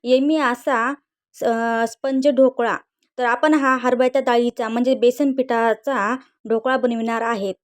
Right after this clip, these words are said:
काही जण रव्याचा सुद्धा बनवितात, तर आज आपण बनवणार आहेत, अ, बेसन पिठाचा.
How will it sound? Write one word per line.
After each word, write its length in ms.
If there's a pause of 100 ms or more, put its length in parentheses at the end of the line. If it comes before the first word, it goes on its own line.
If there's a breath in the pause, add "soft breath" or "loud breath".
(160)
काही 280
जण 160 (300)
रव्याचा 360
सुद्धा 220
बनवितात, 540
तर 60
आज 280
आपण 240
बनवणार 280
आहेत, 280 (500)
अ, 380
बेसन 380
पिठाचा. 480